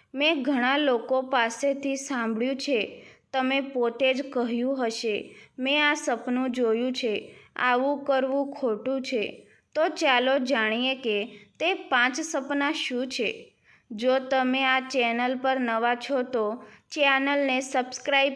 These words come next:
કરો અને ચેનલને લાઈક કરવાનું ભૂલશો નહીં. જો તમે કુદરતને લાગતા એવું કોઈ સપનું જોયું હોય,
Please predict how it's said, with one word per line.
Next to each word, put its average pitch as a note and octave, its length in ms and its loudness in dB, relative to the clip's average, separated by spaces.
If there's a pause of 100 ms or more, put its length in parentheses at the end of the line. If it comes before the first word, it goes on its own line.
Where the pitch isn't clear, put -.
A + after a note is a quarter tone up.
કરો A3 340 0 (420)
અને A#3+ 200 -2
ચેનલને B3+ 720 0
લાઈક A#3+ 480 0
કરવાનું B3+ 540 0
ભૂલશો B3 500 -2
નહીં. B3 400 -4 (880)
જો B3+ 220 2 (160)
તમે E4 320 4
કુદરતને D4 800 2
લાગતા A#3+ 560 4
એવું C4+ 400 2
કોઈ C#4+ 240 4
સપનું B3+ 600 -2
જોયું B3 480 2
હોય, G#3+ 280 0